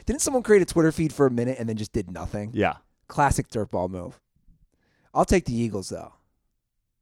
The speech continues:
Speaker 1: Are you gonna be here? Or are you gonna be in Mexico?
Speaker 2: I think I'll be in Mexico.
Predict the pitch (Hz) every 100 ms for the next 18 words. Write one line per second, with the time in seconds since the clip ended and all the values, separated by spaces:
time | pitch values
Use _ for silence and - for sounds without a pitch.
0 | _ _ _ _ _ _ _ _ _ _
1 | _ _ _ _ _ _ _ - 139 202
2 | 180 165 175 185 147 143 135 120 107 110
3 | - 92 - - 107 - 170 151 135 120
4 | 101 95 - - 80